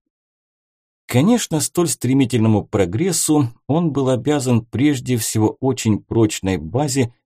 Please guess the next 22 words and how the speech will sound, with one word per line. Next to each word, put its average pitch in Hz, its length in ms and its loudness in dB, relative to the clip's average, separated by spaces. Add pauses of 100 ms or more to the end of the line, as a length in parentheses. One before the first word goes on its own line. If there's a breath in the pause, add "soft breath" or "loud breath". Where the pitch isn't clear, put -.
в 104 60 -4
виде 110 420 0
двенадцати 104 680 0
полос 113 460 -2
законченной 98 880 -2
татуировки, 110 920 -4 (280 soft breath)
а 98 140 0
также 170 500 -4
идеально 139 560 0
завершенным 113 840 0
малым 113 640 2
этапом 104 580 -2
формирования 98 920 0
рисунка. 92 720 -4 (680)
Тем 95 280 0
временем 147 460 2
в - 80 -12
перерывах 110 580 0
между 101 340 2
тренировками 98 840 0
и 92 40 0
медитацией 131 880 -2